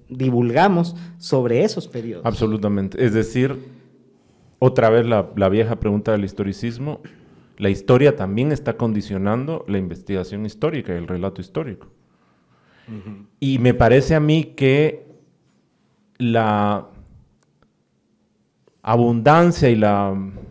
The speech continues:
Speaker 2: y, y la fuerza de los datos por sí mismos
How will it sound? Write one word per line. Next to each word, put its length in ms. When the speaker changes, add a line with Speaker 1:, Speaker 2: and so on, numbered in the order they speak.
Speaker 2:
y, 480
y 60
la 160
fuerza 680
de 100
los 240
datos 360
por 180
sí 160
mismos 720